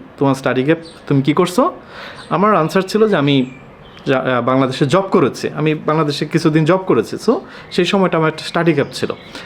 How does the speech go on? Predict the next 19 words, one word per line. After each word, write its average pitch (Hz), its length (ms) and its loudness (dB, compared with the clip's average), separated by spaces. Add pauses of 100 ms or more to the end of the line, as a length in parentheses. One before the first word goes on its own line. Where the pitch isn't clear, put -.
(140)
এটা 185 200 2
একটা 214 160 -2
প্রপার, 160 640 0
একটা 147 200 -2
ভ্যালিড 139 380 2
একটা 143 220 0
রিজন 151 300 2
স্টাডি 104 280 -4
গ্যাপের। - 240 -8 (440)
এখন 147 120 0
আপনার 185 280 0
যদি 202 200 2
এই 185 80 6
ধরনের 190 260 2
কোনো 202 160 4
ভ্যালিড 143 420 2 (220)
রিজন 185 360 4
থাকে 135 420 0 (600)
যেটা 147 480 2